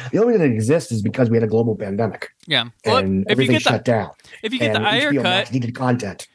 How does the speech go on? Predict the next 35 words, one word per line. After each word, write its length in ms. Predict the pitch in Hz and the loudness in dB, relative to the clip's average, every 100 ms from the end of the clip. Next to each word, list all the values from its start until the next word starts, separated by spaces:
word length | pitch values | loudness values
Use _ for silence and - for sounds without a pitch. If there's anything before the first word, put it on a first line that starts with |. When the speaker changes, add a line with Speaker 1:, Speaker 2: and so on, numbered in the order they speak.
| _ _ | _ _
Speaker 2:
If 120 | - 180 | -10 -4
you 80 | |
get 100 | 220 | -2
the 60 | 220 | 0
Ayer 220 | 202 294 | 2 0
Cut, 200 | 294 254 | 0 0
what 140 | 277 277 | 2 0
are 40 | |
they 120 | 269 | 2
asking 320 | 269 277 - | 2 0 -2
for 160 | 262 269 | -4 0
next? 440 | 269 - - - - _ _ _ _ _ - | 0 -2 -8 -14 -18 _ _ _ _ _ -4
Nothing. 320 | 269 - 123 | -4 -2 -2
They 140 | 151 | -2
got, 240 | 170 185 175 | 0 -2 0
they 80 | |
got 220 | 185 202 - | 0 -2 0
the, 260 | 196 175 175 _ | -2 -2 -8 _
that. 260 | - 202 - | -2 -2 -2
There's 220 | 156 151 | -6 -6
no 140 | 180 196 | 0 0
other 160 | 196 | 0
cuts 340 | 175 - 240 - | -2 -4 -4 -4
they're 160 | 131 | 0
asking 380 | 139 214 - 117 | 2 0 -2 -12
for. 320 | - 110 143 - _ - | -8 -6 -6 -6 _ -2
They're 100 | 165 | 0
Speaker 1:
Yeah. 100 | 175 | 2
Speaker 2:
asking 240 | 190 202 | 0 -6
to 120 | - | -8
restore 600 | 156 139 - - 156 262 220 | -6 -4 -6 -6 -4 -2 -2
the 40 | |
Snyderverse, 560 | 127 147 135 135 143 160 | 0 2 2 2 -2 -2
which 200 | 135 - | -6 -6
is, 120 | 127 | -8